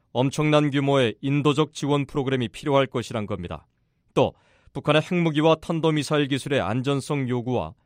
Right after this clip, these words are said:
통일 한국에 대한 중국의 지지, 미국과의 동맹 지속 등 여러 지정학적 긴장이 고조될 수 있다고 전망했습니다. 이런 배경 때문에 미국은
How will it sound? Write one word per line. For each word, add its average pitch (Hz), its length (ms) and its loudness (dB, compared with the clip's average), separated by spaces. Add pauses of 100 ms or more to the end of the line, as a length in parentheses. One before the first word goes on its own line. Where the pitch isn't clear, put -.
(400)
통일 156 360 2
한국에 143 480 -2
대한 139 240 0
중국의 131 400 -4
지지, 113 280 -6 (460)
미국과의 139 580 2
동맹 143 400 0
지속 131 280 -8
등 95 180 -6 (400)
여러 135 300 4
지정학적 143 640 -2
긴장이 139 400 0
고조될 135 460 0
수 156 140 -4
있다고 113 480 -4 (200)
전망했습니다. 90 800 -6 (840)
이런 147 220 4
배경 143 280 2
때문에 143 480 2
미국은 127 520 -2